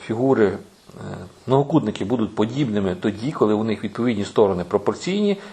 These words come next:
і відповідні кути рівні. І, е, площі подібних фігур відносяться як квадрат коефіцієнта подібності. Тобто ці фігури подібні з коефіцієнтом К,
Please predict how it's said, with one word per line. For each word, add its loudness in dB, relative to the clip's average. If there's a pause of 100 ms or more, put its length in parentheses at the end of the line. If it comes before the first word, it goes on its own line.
(120)
і -4
відповідні 0
кути 0
рівні. -2 (880)
І, 0
е, 2
площі 2 (840)
подібних 0 (680)
фігур 2 (580)
відносяться 2
як 4
квадрат 4
коефіцієнта 0
подібності. -2
Тобто -8
ці -4
фігури 4
подібні 0 (300)
з -16
коефіцієнтом 2 (1160)
К, 4